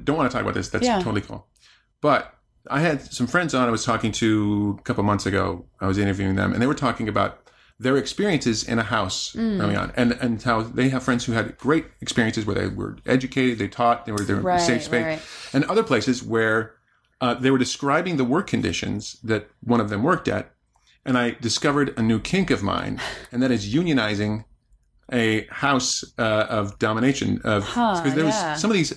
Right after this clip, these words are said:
Speaker 1: work conditions were horrible.
Speaker 2: Wow.
Speaker 1: I mean, like,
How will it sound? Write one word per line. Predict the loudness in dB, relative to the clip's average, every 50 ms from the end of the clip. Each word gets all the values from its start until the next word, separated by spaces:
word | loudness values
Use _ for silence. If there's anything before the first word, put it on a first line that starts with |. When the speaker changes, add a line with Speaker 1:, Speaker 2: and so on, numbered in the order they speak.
| -12 -18 -20 _ -4
Speaker 1:
work | -2 -2 0 2
conditions | 0 2 2 2 2 2
were | 0 0
horrible. | 0 -4 -12 -12 -6 -2 0 0 0 0 0 0 2 2 2 2 2
Speaker 2:
Wow. | 2 2 2 2 0 0 -2 -2 -4 -4 -2
Speaker 1:
I | 0 2
mean, | 4 4 2 2 0
like, | -2 -2 -2